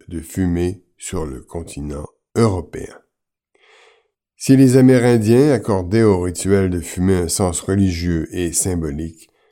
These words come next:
les Européens abandonnèrent rapidement ces significations spirituelles pour des considérations plus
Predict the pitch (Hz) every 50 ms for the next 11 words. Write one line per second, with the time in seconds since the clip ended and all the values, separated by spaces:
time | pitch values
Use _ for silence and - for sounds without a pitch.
0 | _ _ _ _ _ _ _ _ _ - 127 131 110 107 92 76 73 67 64 64
1 | 64 67 73 85 87 104 - _ _ _ _ _ _ _ _ _ _ _ - 104
2 | 110 101 92 85 76 65 60 58 60 60 58 - - - 113 110 - - 69 65
3 | 64 80 95 104 104 101 - - 67 62 - - - 78 67 64 - - 60 60
4 | 64 58 - - - - 87 73 - - - 110 98 90 82 - - - 64 69
5 | 71 73 85 92 101 - _ _ _ _ _ _ _ _ _ _ - 110 104 101
6 | 98 - 101 92 - - 98 98 95 90 90 87 85 - 131 131 123 127 - 117
7 | 113 113